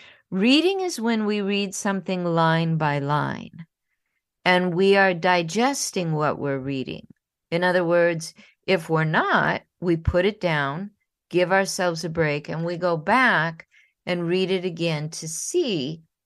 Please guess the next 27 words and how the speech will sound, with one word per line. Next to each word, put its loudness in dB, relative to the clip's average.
if -2
we -2
can -8
take -4
it -2
in -2
better -2
this -4
time. -8
Reading 2
is 0
something 0
that 2
you -2
do 0
line 2
by 4
line, 2
and -4
you 0
might 4
even 2
have, 0
like, 0
a 4
highlighter 0
pen -8